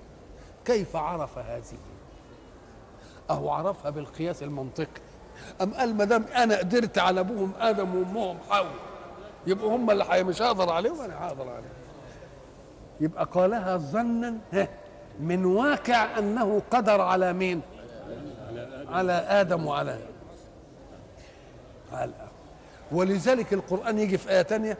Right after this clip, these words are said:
"ولقد صدق عليهم"، إيه؟ "إبليس ظنه". ساعة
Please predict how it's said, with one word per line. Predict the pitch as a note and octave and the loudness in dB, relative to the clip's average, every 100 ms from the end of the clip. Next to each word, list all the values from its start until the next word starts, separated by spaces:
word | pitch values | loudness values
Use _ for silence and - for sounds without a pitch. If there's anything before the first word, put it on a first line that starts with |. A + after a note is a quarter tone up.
| - - - | -10 -18 -8
"ولقد | D3 E3 D#3+ - A3 - - | -2 0 -2 -4 -8 -8 -10
صدق | F3+ E3 B2+ C#3 G#3+ - | -6 -6 -8 -4 -4 -2
عليهم"، | E3+ D#3+ D#3+ F#3+ G3 F3 E3+ F#3+ F#3 E3 | -2 -2 0 -2 -2 -4 -4 -6 -6 -6
إيه؟ | E3 - - - - - F3+ | -6 -8 -20 -20 -20 -2 0
"إبليس | D#3+ D#3+ F#3 B3+ B3+ - D#4 D4+ - - - E3 | 0 0 2 4 4 4 2 2 -10 -18 -14 -2
ظنه". | C#3 G#3+ F3+ D#3 E3+ C3+ C3 C3+ C3+ - - - - - - - - - - - - - - - - - - - - - - | 4 6 4 0 -2 -2 -6 -6 -10 -16 -20 -20 -20 -20 -20 -20 -20 -20 -20 -20 -20 -18 -18 -18 -18 -18 -18 -18 -20 -20 -10
ساعة | - G#3+ G3 | 2 6 6